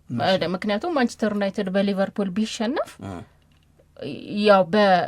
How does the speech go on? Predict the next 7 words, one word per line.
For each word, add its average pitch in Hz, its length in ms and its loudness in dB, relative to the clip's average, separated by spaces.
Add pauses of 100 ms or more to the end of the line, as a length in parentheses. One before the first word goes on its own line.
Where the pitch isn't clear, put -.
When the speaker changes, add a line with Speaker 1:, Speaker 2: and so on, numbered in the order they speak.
(160)
Speaker 2:
እንደ 208 220 6
ብሬንትፎርድ 214 880 4
እንዳሸነፈው 185 680 -2
አይነት 175 340 -8 (580)
ጫና 208 340 2 (120)
ይዞ 180 220 -2 (120)
የሚመጣ 180 420 -2